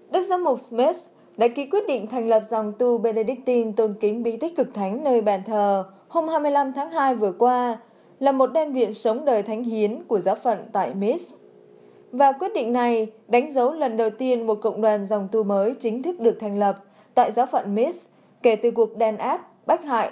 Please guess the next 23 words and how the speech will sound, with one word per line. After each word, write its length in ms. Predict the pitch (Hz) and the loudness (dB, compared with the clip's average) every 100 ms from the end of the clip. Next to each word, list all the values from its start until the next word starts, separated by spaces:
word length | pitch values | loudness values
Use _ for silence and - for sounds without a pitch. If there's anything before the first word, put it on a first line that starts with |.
| - | -2
các 220 | 330 349 | -4 -2
tu 120 | 247 | -4
viện 360 | 190 220 202 - | 0 0 0 -8
dòng 280 | 196 202 190 | -2 -2 0
tu 220 | 220 226 | 2 2
của 160 | 208 185 | 0 -2
vua 140 | 175 | -2
Henry 420 | 202 208 202 202 196 | -2 -2 -2 0 0
đệ 160 | 180 | -2
tám 400 | 143 180 190 302 - _ _ | -2 -4 -4 -8 -14 _ _
năm 220 | 302 330 | -2 -2
một 200 | 302 254 | 0 -2
nghìn 320 | 208 226 214 214 | -2 -2 -2 -4
năm 180 | 233 226 | -6 -2
trăm 220 | 240 220 | -2 0
ba 100 | 208 | -2
mươi 100 | 208 | -2
sáu. 460 | 202 190 202 311 494 _ _ _ _ _ _ _ _ _ _ _ - | -2 -2 0 -4 -8 _ _ _ _ _ _ _ _ _ _ _ 0
Giám 240 | 233 359 | 2 2
mục 160 | 349 269 | 0 -4
Smith 360 | - 247 330 370 - _ | -4 -2 0 -2 -16 _
cho 160 | - 240 | 0 2
biết, 280 | 226 330 | 2 -4